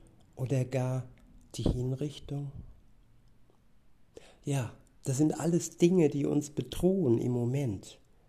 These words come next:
Ja, Angst bedroht uns, Verfolgung bedroht uns, Hunger bedroht uns, Kälte bedroht uns. Gefahren für Leib und Leben bedroht uns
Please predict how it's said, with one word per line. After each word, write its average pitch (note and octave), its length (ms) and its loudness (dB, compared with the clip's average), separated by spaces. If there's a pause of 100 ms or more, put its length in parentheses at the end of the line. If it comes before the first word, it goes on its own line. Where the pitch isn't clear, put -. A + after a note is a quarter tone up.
(960)
Ja, A#2 260 -6
Angst D3+ 380 -2
bedroht B2 440 -4
uns, - 440 -10
Verfolgung D3 760 -2
bedroht B2 420 -8
uns, A2+ 420 -12 (120)
Hunger D3 340 6
bedroht A#2 440 -6
uns, - 400 -12 (120)
Kälte C#3+ 480 0
bedroht - 540 -10
uns. A2+ 400 -10 (880)
Gefahren C#3+ 640 -2 (220)
für - 160 -2
Leib C#3+ 440 0 (260)
und C#3 380 -2 (160)
Leben C3+ 720 2 (180)
bedroht - 480 -8
uns - 480 -14